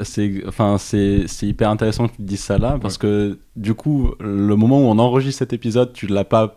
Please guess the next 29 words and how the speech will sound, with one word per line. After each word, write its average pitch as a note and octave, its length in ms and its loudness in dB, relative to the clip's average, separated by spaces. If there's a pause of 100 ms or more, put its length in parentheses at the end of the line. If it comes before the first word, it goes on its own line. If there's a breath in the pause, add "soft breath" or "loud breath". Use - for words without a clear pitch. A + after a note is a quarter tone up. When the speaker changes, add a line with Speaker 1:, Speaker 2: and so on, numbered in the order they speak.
Speaker 1:
t'as G#2+ 100 0
pas A#2 140 0
pu B2 80 -6
encore A#2+ 240 0
l'é-, A2+ 180 -2
l'écouter, A2+ 400 -4
parce A2 180 -4
que - 60 -6
Speaker 2:
Ouais. G2+ 80 -4
Speaker 1:
l'épisode G#2+ 300 -2
numéro G#2 300 0
quatre, - 360 -4 (520 loud breath)
euh, G2 360 0
j'ai F#2 180 -2
interviewé G2+ 760 0
Emmanuel, G#2+ 540 0
qui G#2 260 -4
est G#2+ 40 0
un G2 140 0
coach A2+ 280 -4
agile A2+ 260 -2
et G#2+ 80 0
dont G2 240 -2
on G2 80 -8
parle G#2+ 220 -2
d'agilité F#2+ 360 -6
de F#2+ 120 -6
Speaker 2:
Ouais. G2+ 140 -4
Speaker 1:
Scrum. B2+ 220 -4